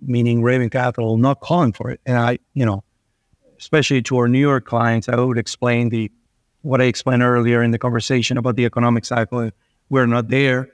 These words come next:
yet. But it was also a period of time where those questions helped made, make evident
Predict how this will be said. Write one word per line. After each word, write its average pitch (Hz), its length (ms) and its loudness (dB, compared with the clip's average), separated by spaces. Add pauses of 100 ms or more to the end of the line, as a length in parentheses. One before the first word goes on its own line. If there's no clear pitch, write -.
yet. 120 420 -2 (760)
But 147 400 0
it 160 100 0
was 147 340 0
also 160 960 0 (400)
a 139 100 -2
period 165 540 0
of 123 160 -4
time 117 600 -2 (640)
where 135 220 0
those 147 320 0
questions 123 920 -2
helped 135 380 -4
made, 123 420 0 (560)
make 127 360 0
evident 117 680 0